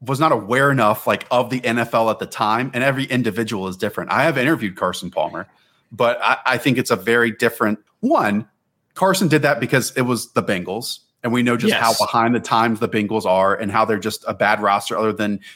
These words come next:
Speaker 1: you know, that one stretch that they did have when he got injured. But it certainly seems like, Hayden, this is somewhat of a vendetta, if that's the right use of, of this term, and in that he simply has, like, a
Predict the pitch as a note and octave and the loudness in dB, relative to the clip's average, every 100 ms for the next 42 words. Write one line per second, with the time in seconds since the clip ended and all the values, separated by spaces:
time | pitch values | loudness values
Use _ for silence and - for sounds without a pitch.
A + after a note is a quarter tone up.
0 | - A#2+ G#2 G#2 - A2+ A#2 A2+ - A#2 | -4 0 2 0 -2 -2 0 0 0 0
1 | A2 - G#2 G#2+ G2 G#2+ G#2 F#2+ F#2+ F#2+ | 0 0 -2 -2 -2 0 2 2 0 -4
2 | G2+ F2+ F2 A2+ A2 E2+ F#2+ _ _ _ | -2 0 0 0 0 -4 -14 _ _ _
3 | - - E3+ C4 A3 D#3+ C#3+ C4 B3+ G#3 | -20 -4 0 0 0 0 2 2 2 0
4 | E3+ G#3 F#3 D3 - - _ C3 C#3+ B2 | 2 2 2 0 0 -10 _ -2 0 2
5 | B2+ C3+ - - - F#3 F3+ A#2+ F#2+ A2+ | 0 -2 -6 -4 0 2 2 2 0 0
6 | G2+ A2 C3 G3 G#3 - C3+ D#3 - - | 0 0 2 2 -2 -6 0 0 0 -12
7 | _ E3 D3+ D#3+ E3+ - D3 D#3+ F3 C#3 | _ -2 2 0 0 -4 -4 -2 -2 -4
8 | - - C#3 D#3 - E3+ E3+ F#3 F3+ B2 | -6 -6 -2 -4 0 2 2 2 0 0
9 | B2+ A#2 - - _ _ _ - D3 D3 | 0 -2 -6 -20 _ _ _ 0 2 2
10 | C3+ - C3+ - - - - F3+ G3 F#3 | 2 -4 -8 -8 -6 -4 -2 0 2 2
11 | C#3+ C#3 C3+ C3 G#2+ F#2 E2 | 4 4 2 2 2 0 -2